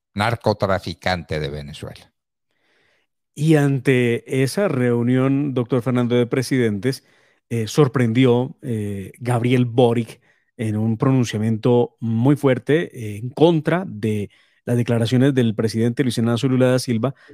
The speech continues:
Speaker 2: al decir que la dictadura en ese país era una construcción de la narrativa de los enemigos de Nicolás Maduro. Es que es sencillamente increíble.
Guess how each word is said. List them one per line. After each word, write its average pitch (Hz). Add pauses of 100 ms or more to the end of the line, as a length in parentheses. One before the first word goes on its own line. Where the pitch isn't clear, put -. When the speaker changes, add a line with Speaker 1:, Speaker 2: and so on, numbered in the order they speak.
Speaker 2:
al 123
decir 131
que 123
la 110
dictadura 110
en 120
ese 120
país 120
era 135
una 139
construcción 151 (280)
de 120
la 120
narrativa 117
de 185
los 120
enemigos 117
de 117
Nicolás 110
Maduro. 147 (420)
Es -
que 135
es 120
sencillamente 123
increíble. 139